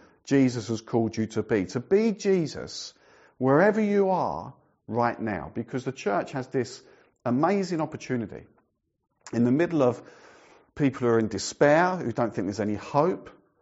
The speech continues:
who fear death, we have an amazing message. One that says there's always hope. One that says you don't have to fear. One that says actually death doesn't get the last word.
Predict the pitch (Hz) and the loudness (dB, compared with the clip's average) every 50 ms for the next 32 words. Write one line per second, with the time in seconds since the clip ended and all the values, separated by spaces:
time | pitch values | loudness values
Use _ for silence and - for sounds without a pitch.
0 | _ _ _ - 123 104 - - - 151 139 123 117 104 - 123 123 135 170 170 | _ _ _ -4 -2 -2 -4 -4 -2 0 0 0 0 0 0 0 0 0 -2 -6
1 | - - 165 170 165 147 156 156 156 160 170 175 196 226 226 247 240 226 196 220 | -6 -6 -4 -2 -2 -4 -2 -2 -2 -2 -2 -2 -2 -4 -2 -2 -4 -4 -4 -4
2 | 214 190 175 170 143 123 - - 87 - - - - _ _ _ _ _ _ _ | -4 -4 -4 -4 -4 -6 -8 -10 -14 -14 -14 -18 -20 _ _ _ _ _ _ _
3 | _ _ _ _ _ _ _ _ _ _ - 131 135 127 127 127 - - - 135 | _ _ _ _ _ _ _ _ _ _ -4 0 0 2 2 0 -2 -2 -2 -2
4 | 127 120 - 139 135 143 165 170 170 156 123 95 92 92 - - - 85 82 - | 0 2 2 0 2 2 0 -2 -2 -2 -2 -4 -4 -6 -10 -12 -12 -12 -12 -12
5 | - _ _ _ _ _ _ - - 135 131 123 113 - - 131 123 110 - - | -16 _ _ _ _ _ _ -4 -2 -2 -2 -2 -4 -2 -2 -2 -2 -2 -6 -14
6 | - - 127 120 123 139 131 120 120 - 165 170 - - - 107 - - 110 92 | -16 -14 -10 -6 -4 -4 -4 -6 -6 -8 -10 -10 -10 -12 -16 -16 -12 -10 -10 -10
7 | 85 82 - - - - _ - 135 156 170 151 110 - - 120 110 143 151 156 | -10 -10 -14 -16 -20 -20 _ -6 -4 -4 -2 -4 -4 -4 -4 -4 -2 -2 -4 -4
8 | - - 110 107 - - 143 135 - - - 135 120 107 113 95 - - 120 117 | -6 -8 -10 -8 -6 -4 -4 -6 -6 -6 -6 -4 -4 -4 -6 -8 -6 -4 -2 -2
9 | - - - - _ _ _ _ _ - 107 110 113 113 110 101 - - - 127 | -2 -4 -10 -20 _ _ _ _ _ -6 -4 -2 -2 -2 -2 -6 -10 -8 -6 -4
10 | 131 131 104 85 82 - | -4 -4 -4 -6 -10 -14